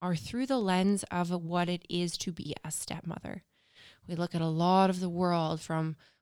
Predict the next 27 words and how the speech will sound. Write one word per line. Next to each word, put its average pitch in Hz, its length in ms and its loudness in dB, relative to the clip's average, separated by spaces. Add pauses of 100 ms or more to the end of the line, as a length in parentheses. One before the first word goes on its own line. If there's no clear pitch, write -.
(140)
what 180 160 2
is 180 180 0
our 160 320 2
perspective 160 1040 -6
as 156 220 -4
stepmoms. 151 800 -4 (680)
But 233 260 2
if - 200 -10
you 147 80 0
are 147 140 -2
a 147 40 -4
stepmom, 156 540 -2 (240)
then 156 240 -2
you 170 140 2
know 240 500 0 (320)
that 175 140 -12
there 170 140 -2
are 170 120 -8
other 202 180 0
people 220 280 -2
in 190 80 0
our 175 80 -2
step - 240 -6
family 160 340 -2
as 165 180 -2
well, 208 380 2 (100)
obviously, - 640 -2